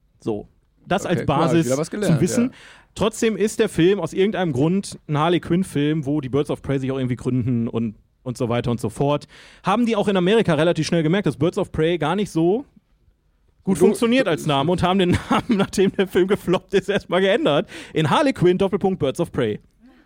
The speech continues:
Speaker 1: Ist, ja,
Speaker 2: Schade.
Speaker 1: ist okay. Aber jetzt zurück zum Film. Äh,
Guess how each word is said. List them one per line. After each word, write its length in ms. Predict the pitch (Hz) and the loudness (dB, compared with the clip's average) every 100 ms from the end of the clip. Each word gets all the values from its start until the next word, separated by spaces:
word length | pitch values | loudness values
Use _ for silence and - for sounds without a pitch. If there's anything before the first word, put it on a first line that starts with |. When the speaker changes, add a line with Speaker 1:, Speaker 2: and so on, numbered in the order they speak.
| 214 240 220 - 202 _ _ - | -20 -20 -20 -20 _ _ _ -2
Speaker 1:
Ist, 400 | 196 247 - - _ _ _ _ _ _ _ _ - | -2 0 -6 -12 _ _ _ _ _ _ _ _ -6
ja, 360 | 131 123 101 - | -2 -2 -4 -10
Speaker 2:
Schade. 280 | - 110 113 | -8 -4 0
Speaker 1:
ist 140 | 101 | 0
okay. 340 | - - 151 127 - | 0 0 0 0 -4
Aber 300 | - 214 233 | -2 0 0
jetzt 240 | 226 202 233 208 | -2 -4 -8 -4
zurück 240 | 202 180 | -2 0
zum 140 | - 165 | 0 -2
Film. 400 | - 147 165 190 - | 2 2 2 -2 -2
Äh, 280 | 156 156 | 0 0